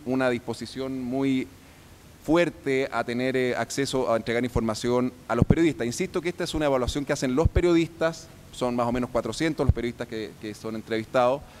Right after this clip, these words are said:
eh, una evaluación subjetiva de percepción, eh, pero la, la situación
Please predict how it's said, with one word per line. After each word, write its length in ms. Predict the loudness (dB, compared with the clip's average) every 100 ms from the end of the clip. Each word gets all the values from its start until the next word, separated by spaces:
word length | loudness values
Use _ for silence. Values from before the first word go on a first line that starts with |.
| -20 -20 -20 -8
eh, 540 | -2 0 0 -2 -4 -6 -10 -16 -10
una 160 | 0 2
evaluación 320 | 2 0 -4
subjetiva 580 | -4 -2 0 2 4 4
de 100 | 2
percepción, 720 | -2 -2 -4 0 2 2 0 -8 -20 -20 -20 -18 -18 -16
eh, 440 | -12 -10 -10 -10 -14 -18 -6
pero 200 | 2 4
la, 180 | 4 2
la 220 | 0 -2
situación 460 | 0 -2 0 -2